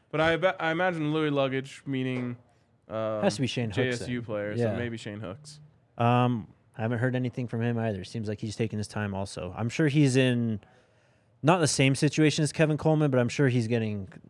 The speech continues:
Speaker 2: I mean,
Speaker 1: Interest.
Speaker 2: you heard from Tyler. Other schools are reaching out and stuff. So.
Speaker 1: Yep,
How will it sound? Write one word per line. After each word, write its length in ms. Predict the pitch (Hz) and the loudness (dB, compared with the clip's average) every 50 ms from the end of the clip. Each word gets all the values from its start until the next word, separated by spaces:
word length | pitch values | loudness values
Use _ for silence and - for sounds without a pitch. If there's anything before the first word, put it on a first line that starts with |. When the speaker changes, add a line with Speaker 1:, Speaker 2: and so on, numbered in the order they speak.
| _ _ | _ _
Speaker 2:
I 40 | - | -6
mean, 140 | 113 113 - | -4 -2 -2
Speaker 1:
Interest. 280 | - 95 82 - - - | -2 -4 -6 -10 -6 -2
Speaker 2:
you 120 | 135 127 | -2 2
heard 200 | 113 160 156 143 | 4 4 2 2
from 120 | - 160 | 2 -4
Tyler. 440 | 139 - 170 185 180 113 87 82 80 92 | -4 0 0 2 2 0 -2 -4 -6 -4
Other 140 | 123 139 147 | -4 -4 -4
schools 300 | - - - 107 104 98 | -4 -6 -8 -8 -8 -6
are 60 | 98 | -8
reaching 320 | 101 101 98 - 113 107 | -8 -8 -8 -8 -8 -8
out 120 | 104 101 - | -8 -8 -10
and 100 | - - | -12 -12
stuff. 320 | - - 92 101 107 - | -12 -10 -10 -10 -10 -10
So. 120 | - - 123 | -6 -4 -4
Speaker 1:
Yep, 180 | 135 - - | -4 -4 -6